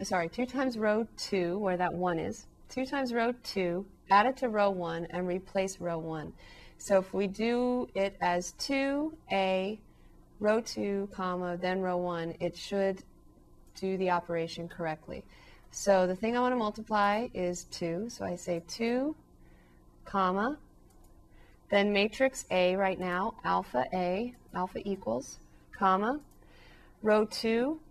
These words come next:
that's gonna take two times row two, comma, I'm gonna add it to row one,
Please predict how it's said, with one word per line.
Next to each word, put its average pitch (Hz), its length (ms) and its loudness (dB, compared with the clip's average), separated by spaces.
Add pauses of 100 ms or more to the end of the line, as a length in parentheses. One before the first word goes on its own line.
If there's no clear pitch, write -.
(480)
that's 190 180 -6
gonna 202 120 0
take 196 240 -2
two 220 140 -2
times 202 260 -2
row 185 160 2
two, 254 400 0 (400)
comma, 247 480 2
I'm 196 80 0
gonna 196 240 0
add 190 200 4
it 196 100 -2
to 190 120 -8
row 180 220 2
one, 202 480 -2